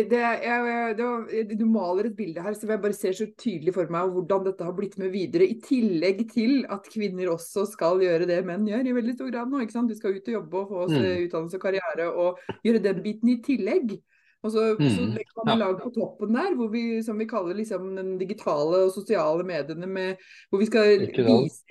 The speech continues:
Speaker 1: hele verden hva vi får til i tillegg. <laughs> Ikke
Speaker 2: Ikke
Speaker 1: sant?
Speaker 2: sant? Og gutta, og gutta slapper jo enda mer av, for nå trenger jo ikke de, nå er jo ikke alt, altså før så var jo hele familien var jo avhengig av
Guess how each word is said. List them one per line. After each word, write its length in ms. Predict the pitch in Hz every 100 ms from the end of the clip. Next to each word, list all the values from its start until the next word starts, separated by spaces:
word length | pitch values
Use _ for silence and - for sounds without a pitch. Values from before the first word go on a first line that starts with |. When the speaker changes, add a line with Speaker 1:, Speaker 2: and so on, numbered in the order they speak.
| -
Speaker 1:
hele 180 | 180 190
verden 280 | 190 202 233
hva 100 | 240
vi 60 |
får 140 | 254 247
til 160 | 277
i 40 | 262
tillegg. 300 | 262 269 320
<laughs> 680 | 349 - - 381 - 370 - - - -
Ikke 100 | 226
Speaker 2:
Ikke 160 | 240 165
Speaker 1:
sant? 0 |
Speaker 2:
sant? 280 | 175 196 170
Og 100 | 165
gutta, 300 | 151 - 151 175 147
og 140 | 156 143
gutta 320 | 147 - 147
slapper 340 | - 160 131
jo 60 | 117
enda 140 | 98
mer 200 | 98 95 123
av, 200 | 208 185
for 120 | 139
nå 100 | 185
trenger 200 | - 113
jo 100 | 107
ikke 240 | - 123 104
de, 160 | 101 110 123
nå 80 | 147
er 80 | 110
jo 80 | 95
ikke 160 | 92 117
alt, 300 | 101 104 -
altså 200 | 113 104
før 300 | - 110 120
så 160 | 120 202
var 160 | 113 107
jo 80 |
hele 180 | 127 104
familien 380 | - 120 101 110
var 160 | 104 110
jo 60 |
avhengig 640 | 117 107 92 90 92 107 120
av 380 | 92 98 107